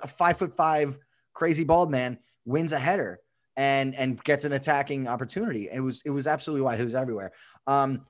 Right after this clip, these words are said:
and speaking of, of Conte, the goal, my takeaway from the goal, and we talked about Fernandinho not being there, that, that pass from Mount hits him in the shin if he's there, right? Like, that's where exactly he would be.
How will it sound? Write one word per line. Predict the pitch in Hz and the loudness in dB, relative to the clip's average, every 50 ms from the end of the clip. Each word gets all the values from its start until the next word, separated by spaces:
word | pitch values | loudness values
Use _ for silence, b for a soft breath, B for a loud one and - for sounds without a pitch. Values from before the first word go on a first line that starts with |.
| _ - | _ -6
and | 151 135 | -6 -4
speaking | - 233 254 208 220 180 | -4 -4 -4 -2 -2 -2
of, | 151 139 - 143 | -2 -2 -2 -4
of | 120 - | -4 -4
Conte, | - 165 214 285 294 - 139 123 113 110 107 b b b b b b b b b _ - | -2 0 0 0 0 2 2 2 2 0 -2 b b b b b b b b b _ -14
the | 131 113 156 151 | -6 -2 -2 -2
goal, | 131 - 160 185 226 262 269 269 269 262 - _ | 0 2 4 6 6 4 4 0 -4 -8 -8 _
my | 143 151 175 196 226 226 | -2 0 0 2 0 0
takeaway | - 180 156 120 117 113 110 101 | -2 -4 -4 -2 -2 -2 -2 -2
from | - - 110 107 | -4 -6 -6 -6
the | 107 101 | -6 -8
goal, | 95 101 92 90 82 92 101 _ _ _ _ _ _ _ | -8 -8 -8 -6 -8 -8 -10 _ _ _ _ _ _ _
and | 135 135 | -2 -2
we | 131 127 | 0 0
talked | 127 156 147 143 143 | 2 2 2 2 2
about | 139 143 135 127 - | 0 0 0 0 0
Fernandinho | 135 131 123 113 113 123 120 117 | -2 -2 -2 -4 -4 -4 -4 -4
not | 117 110 - - | -4 -6 -4 -4
being | 113 113 110 110 107 | -4 -4 -4 -4 -6
there, | 104 98 95 - _ _ _ _ _ _ _ _ _ _ _ _ - 135 120 107 123 | -6 -8 -10 -12 _ _ _ _ _ _ _ _ _ _ _ _ -16 -16 -16 -4 2
that, | 135 185 202 190 - - | 4 4 4 2 0 0
that | - 160 151 - - | 2 2 2 2 0
pass | - 160 156 165 160 - | 0 2 2 2 0 -2
from | - 143 131 127 | -4 -4 -2 0
Mount | 127 143 156 139 - - | 2 2 0 0 -2 -4
hits | - 143 147 - - | -2 -2 -2 -2 -2
him | 143 131 | -4 -4
in | 123 117 | -4 -4
the | 104 | -6
shin | - - - 165 170 139 85 - - _ - | -8 -8 -8 -6 -6 -6 -8 -12 -16 _ -10
if | 120 113 104 | -10 -8 -6
he's | 117 113 101 | -8 -8 -8
there, | - 110 117 107 - - - - _ _ _ _ _ _ | -6 -6 -4 -4 -6 -8 -14 -20 _ _ _ _ _ _
right? | - 107 107 110 135 131 | -6 -4 -2 -2 -2 -4
Like, | 127 120 113 | -4 -4 -2
that's | - 131 117 | -2 -2 0
where | 117 135 143 139 135 135 | 4 4 4 4 4 2
exactly | 135 127 - 147 139 143 139 - 131 127 117 | 0 0 0 0 0 0 0 -2 -4 -4 -2
he | 101 127 127 | -2 -2 -2
would | 110 117 110 98 | -2 -2 -2 0
be. | 175 214 165 - - | 0 0 0 -2 -6